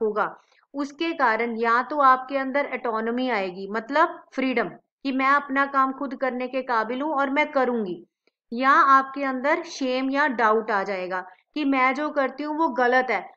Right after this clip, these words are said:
तो वो डाउट आने लग जाएगा। कोई भी नया काम करने से पहले आपको घबराहट होगी कि कहीं मैं गलत तो नहीं,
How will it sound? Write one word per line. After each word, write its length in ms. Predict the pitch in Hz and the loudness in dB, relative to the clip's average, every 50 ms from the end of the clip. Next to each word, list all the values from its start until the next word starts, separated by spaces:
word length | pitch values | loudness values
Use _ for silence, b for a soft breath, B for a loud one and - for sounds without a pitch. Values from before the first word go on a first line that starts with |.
| _ _ | _ _
तो 120 | - 277 277 | 0 0 0
वो 200 | 240 285 294 302 | 0 0 -2 -2
डाउट 420 | 247 214 247 233 233 262 247 254 | 0 2 4 4 4 4 2 2
आने 240 | 262 247 247 254 262 | 2 0 2 0 -2
लग 160 | 254 240 220 | -2 -2 -2
जाएगा। 320 | 202 233 233 233 233 262 277 | -2 -2 -2 -2 0 -2 -4
कोई 280 | 269 277 277 277 285 | -2 -2 -2 -2 -2
भी 140 | 247 302 302 | -2 -4 -4
नया 280 | 269 269 254 254 262 262 | -4 -2 0 2 2 2
काम 280 | 262 269 254 254 247 | 2 2 0 0 0
करने 320 | 240 254 240 226 233 247 247 | -2 -6 -6 -6 -6 -6 -6
से 140 | 240 269 247 | -4 -6 -6
पहले 320 | 254 233 220 226 240 254 | -6 -6 -6 -4 -4 -2
आपको 300 | 254 240 233 240 - 269 | -2 -2 -2 -2 -4 -6
घबराहट 540 | 226 240 233 220 220 208 202 220 240 220 240 | -4 -4 -4 -2 0 2 2 2 2 2 0
होगी 220 | 214 196 214 254 254 | -2 -2 -4 -6 -8
कि 120 | 294 269 | -8 -8
कहीं 300 | 285 262 247 240 262 269 | -6 -6 -6 -4 -4 -2
मैं 220 | 269 285 269 208 | -2 -2 -4 -4
गलत 280 | - 190 190 208 208 208 | -4 -4 -2 -4 -4 -4
तो 80 | 269 277 | -2 -2
नहीं, 300 | 285 311 349 427 453 - | 0 0 0 0 -2 -4